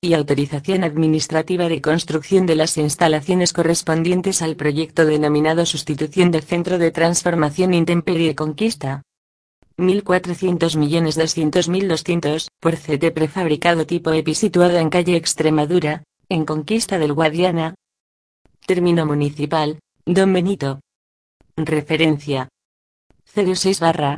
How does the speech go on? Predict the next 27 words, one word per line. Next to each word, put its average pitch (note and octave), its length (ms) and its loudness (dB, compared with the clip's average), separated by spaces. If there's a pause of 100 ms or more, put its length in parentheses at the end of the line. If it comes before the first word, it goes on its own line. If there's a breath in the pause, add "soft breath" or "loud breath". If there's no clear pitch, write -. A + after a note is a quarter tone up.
(120)
ad E3 180 -2
guion E3 320 0
diez D3+ 220 -2
mil G3+ 200 2
ciento G3+ 320 0
setenta D#3 440 2
y D3 100 2
siete, F3 340 0
diecisiete D#3+ 680 0
mil G#3 160 2
setecientos F3+ 680 -2
treinta D3+ 300 0
y D3 80 0
seis. C#3+ 440 -2 (720)
Contratación. C#3+ 920 0 (760)
Anuncio E3 440 2
de D#3 100 4
dieciséis D#3+ 560 0
de D#3 100 0
marzo E3+ 320 0
de D#3 120 2
dos D3+ 180 -2
mil F#3+ 200 -2
dieciocho E3+ 600 0
por D3+ 160 -2
el D3+ 140 0
que D3 240 -2